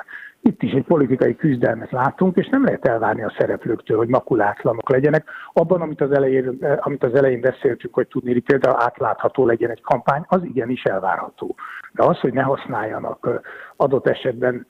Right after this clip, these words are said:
taktika-, olyan taktikai eszközöket, amikről te vagy én azt gondolod, hogy hát nem a legtisztességesebbek, az szerintem bele kell, hogy férjen, hiszen, ö, addig, amíg ezek nem, ö, sértenek törvényt, addig ezek működőképesek és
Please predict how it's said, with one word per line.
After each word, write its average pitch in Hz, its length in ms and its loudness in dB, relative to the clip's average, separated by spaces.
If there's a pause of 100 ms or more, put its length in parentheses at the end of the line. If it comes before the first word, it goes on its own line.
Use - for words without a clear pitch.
(180)
taktika-, - 500 2
olyan 139 240 2
taktikai 127 480 2
eszközöket, 113 580 -2
amikről 120 420 0
te 147 120 4
vagy 120 200 0
én 123 180 0
azt 120 140 -2
gondolod, 113 420 -4
hogy - 200 -2
hát 117 200 0
nem 123 160 0
a 110 40 0
legtisztességesebbek, 110 1300 -2 (320)
az - 200 -2
szerintem 190 720 -2 (140)
bele - 220 0
kell, 120 180 0
hogy 151 180 0
férjen, - 500 -2
hiszen, - 460 -6 (360)
ö, 160 120 2
addig, 143 360 2
amíg 135 220 2
ezek 127 260 0
nem, 135 300 -2 (300)
ö, 123 200 2 (120)
sértenek 123 460 -2
törvényt, 143 480 0
addig 143 220 0
ezek 143 220 2
működőképesek - 920 -2
és - 260 -2